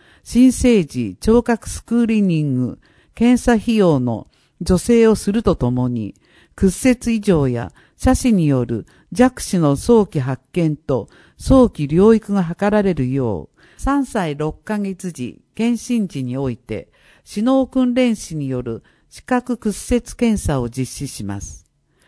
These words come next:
さらに、二千二十二年度途中から無料トライアルを実施している産婦人科、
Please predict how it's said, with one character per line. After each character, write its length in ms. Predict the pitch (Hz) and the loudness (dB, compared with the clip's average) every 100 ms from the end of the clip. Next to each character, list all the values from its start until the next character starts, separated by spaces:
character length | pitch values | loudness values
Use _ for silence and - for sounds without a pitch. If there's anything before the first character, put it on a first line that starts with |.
| _ | _
さ 180 | - 254 | -4 0
ら 160 | 233 160 | 0 0
に、 260 | 120 104 _ _ | -4 -6 _ _
二 100 | 185 | -4
千 320 | 190 269 240 | 0 2 2
二 160 | 208 214 | 2 0
十 220 | 196 175 | 0 0
二 180 | 147 147 | 0 -2
年 280 | 165 180 139 | 0 -2 -2
度 120 | 107 | -4
途 160 | - 135 | -4 -4
中 300 | - 185 170 | -2 -2 -2
か 160 | - | -4
ら 220 | 139 127 - _ _ | -6 -8 -14 _ _
無 140 | - 190 | -2 0
料 280 | 247 262 254 | 4 2 2
ト 140 | 240 | 0
ラ 200 | 233 233 | 0 2
イ 120 | 214 | 0
ア 100 | 160 | -2
ル 180 | 135 120 | -2 -4
を 100 | 92 | -4
実 260 | 123 160 - | -4 -6 -6
施 220 | - 190 | -6 -6
し 100 | - | -4
て 200 | 170 160 | -2 -2
い 100 | 143 | -2
る 200 | 135 - _ _ - | -4 -6 _ _ -4
産 320 | 208 214 220 | 0 2 0
婦 160 | 202 | -2
人 280 | 190 190 185 | -2 -2 -4
科、 280 | 175 160 139 | -4 -8 -8